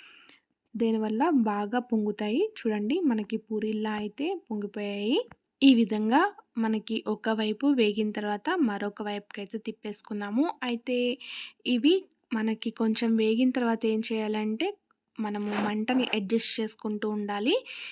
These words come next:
వేసేటప్పుడు హై ఫ్లేమ్‌లో ఉండాలి. అలానే కొంచెం వేగిన తర్వాత లో ఫ్లేమ్‌లోకి పెట్టుకోవడం వల్ల మనకి అవి నెమ్మదిగా వేగడం వల్ల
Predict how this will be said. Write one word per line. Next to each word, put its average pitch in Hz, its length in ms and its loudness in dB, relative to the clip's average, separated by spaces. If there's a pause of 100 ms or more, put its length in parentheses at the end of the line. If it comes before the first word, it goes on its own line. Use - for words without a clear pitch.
(180)
వేసేటప్పుడు 240 760 0
హై 247 220 0
ఫ్లేమ్‌లో 226 480 2
ఉండాలి. 220 500 0 (300)
అలానే 233 400 2 (1000)
కొంచెం 262 360 4
వేగిన 233 300 6
తర్వాత 226 420 0
లో 269 200 6
ఫ్లేమ్‌లోకి 220 480 -2
పెట్టుకోవడం 214 560 -6
వల్ల 220 220 -2 (120)
మనకి 220 420 0 (180)
అవి 208 280 -4 (500)
నెమ్మదిగా 233 560 2
వేగడం 220 460 0
వల్ల 220 220 -2